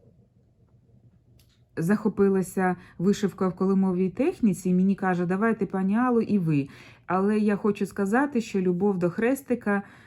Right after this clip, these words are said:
це дуже велика любов, і я хрестики не приміняю ні на що. Ні на гладь, ні на килимову техніку, ні на що. Ні, ні на гобелен, ні на що. Для мене хрестик — це найважливіше. Це,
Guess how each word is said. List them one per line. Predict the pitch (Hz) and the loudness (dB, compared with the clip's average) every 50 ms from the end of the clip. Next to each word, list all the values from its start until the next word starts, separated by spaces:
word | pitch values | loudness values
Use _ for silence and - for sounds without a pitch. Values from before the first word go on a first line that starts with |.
| - - - - - - _ _ _ _ | -20 -20 -20 -20 -20 -20 _ _ _ _
це | - - - 208 196 | -18 -4 -2 0 2
дуже | 175 196 202 185 165 175 | 4 4 4 4 4 2
велика | 170 165 170 165 165 156 156 - 156 | 0 2 2 2 2 0 0 -2 -4
любов, | 151 160 165 170 196 233 277 294 247 226 - | -2 -2 -2 0 0 2 2 2 0 -2 -4
і | 185 185 180 175 | -2 -2 0 0
я | 185 185 185 180 175 175 170 160 - - - _ _ _ _ _ _ _ _ _ - | 2 2 2 2 2 2 0 -2 -4 -8 -14 _ _ _ _ _ _ _ _ _ -18
хрестики | 160 - 220 240 240 240 - 202 - 190 170 | -6 -2 0 0 0 0 -4 -4 0 0 0
не | 170 170 | 0 0
приміняю | 165 - 180 170 170 175 180 185 190 185 180 175 | -2 -2 -2 0 0 0 0 -2 -2 -2 0 0
ні | 175 175 170 | 0 2 0
на | 165 156 151 | 0 0 -2
що. | 151 - - 156 | -4 -6 -6 -2
Ні | 156 165 196 226 | 0 4 4 4
на | 233 226 208 175 | 6 4 4 2
гладь, | 170 147 180 226 254 269 277 269 - - - - - - - _ - | 0 0 0 0 2 2 0 -2 -4 -12 -20 -20 -20 -20 -18 _ 2
ні | 190 214 220 | 4 4 6
на | 202 190 170 | 6 4 2
килимову | 170 - 180 180 185 202 226 269 277 254 240 240 | 0 0 0 2 4 4 4 4 2 2 0 -2
техніку, | 240 - 226 220 208 208 - 196 190 185 - - 190 185 | -2 -2 -4 -4 -4 -4 -4 -6 -6 -6 -6 -4 -2 -2
ні | 185 175 - 170 196 220 254 | -2 -2 -2 2 2 4 4
на | 254 240 202 | 4 4 2
що. | 160 - - - 139 135 143 | 0 -4 -8 -8 -6 -4 -2
Ні, | 160 185 208 208 | -2 0 0 2
ні | 202 208 214 226 | 2 2 4 4
на | 214 208 196 | 2 2 0
гобелен, | 190 190 180 170 180 180 185 220 240 254 240 196 190 | -2 -2 -2 -2 -2 0 0 0 0 0 0 0 0
ні | 208 247 262 | 0 0 0
на | 240 202 170 | 0 -2 -4
що. | - - - 143 139 139 | -6 -8 -6 -6 -4 -4
Для | 147 165 180 | -2 -2 0
мене | 202 240 277 285 277 247 | 2 2 2 2 2 0
хрестик — | 233 - 214 220 226 220 - - 196 170 - | 0 -2 -2 -2 -2 -2 -4 -8 -10 -10 -8
це | - 170 | -6 -2
найважливіше. | 165 165 170 170 170 170 160 156 165 165 165 156 147 143 143 - 147 | -2 0 -2 -2 -2 -2 -2 -2 0 0 0 0 -2 -4 -6 -8 -14
Це, | - - - 220 226 | -10 -6 -4 -4 -4